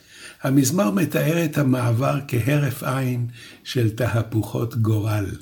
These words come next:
כמעבר חד בין זעם האל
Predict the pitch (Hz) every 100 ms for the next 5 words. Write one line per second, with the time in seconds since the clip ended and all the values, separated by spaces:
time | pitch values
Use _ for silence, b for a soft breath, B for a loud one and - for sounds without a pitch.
0 | - b b b b - 123 113 127 110
1 | 113 143 143 139 - 143 131 104 98 98
2 | 107 101 95 90 110 135 151 151 147 147
3 | - 135 135